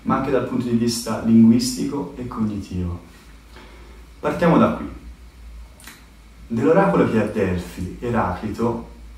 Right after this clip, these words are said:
ne elencava tre peculiarità. Non nasconde,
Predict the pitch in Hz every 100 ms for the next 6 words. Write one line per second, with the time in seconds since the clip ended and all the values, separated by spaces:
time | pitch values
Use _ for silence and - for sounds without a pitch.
0 | - - - - - - - 143 143 135
1 | 135 143 143 147 143 127 - - 131 123
2 | 120 117 107 98 95 95 90 - - -
3 | - - - - - - - - - 123
4 | 120 107 98 - - 101 95 107 95 85